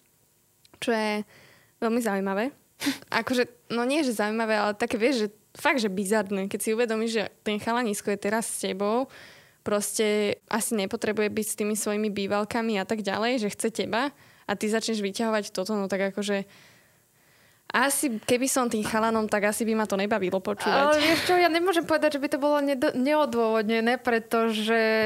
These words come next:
Speaker 2: v dnešnej, v dnešnej dobe už je podľa mňa možné naozaj všetko. Čiže, čiže áno, keď si stále vypisuje s bývalkou, tak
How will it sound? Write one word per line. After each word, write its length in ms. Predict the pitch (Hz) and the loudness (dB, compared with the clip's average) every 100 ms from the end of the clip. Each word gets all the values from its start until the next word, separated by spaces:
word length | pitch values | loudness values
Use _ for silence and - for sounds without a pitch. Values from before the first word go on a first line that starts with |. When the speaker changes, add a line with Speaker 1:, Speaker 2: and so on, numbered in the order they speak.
| 214 220 220 214 220 - _ - | 2 2 2 0 -2 -10 _ -12
Speaker 2:
v 160 | 214 226 226 226 214 | -2 0 2 2 2
dnešnej, 580 | 226 262 - 254 226 220 220 214 220 | 0 0 0 2 4 2 2 -2 -6
v 40 | 226 | -4
dnešnej 400 | 220 233 247 247 | -2 0 0 0
dobe 320 | 226 214 247 | 0 0 2
už 160 | 214 220 | 2 0
je 60 | |
podľa 260 | 226 220 226 | 0 0 0
mňa 140 | 233 | 0
možné 280 | 208 214 226 220 | 0 0 2 2
naozaj 400 | 202 220 233 214 | 0 2 0 0
všetko. 400 | 202 - - 196 | -4 -4 -4 -2
Čiže, 560 | 202 196 208 208 208 - - - - - | -2 0 2 2 0 -2 -16 -18 -20 -8
čiže 480 | 226 233 226 220 - | -2 2 2 0 0
áno, 240 | 240 262 | 0 0
keď 180 | 233 226 | 0 -2
si 180 | - 233 220 214 | 0 0 2 0
stále 400 | - - 220 220 | -2 0 0 2
vypisuje 400 | 220 226 233 220 | 0 -2 -2 0
s 60 | |
bývalkou, 420 | 208 208 214 233 226 | 0 0 0 -2 -4
tak 320 | 214 202 | -6 -6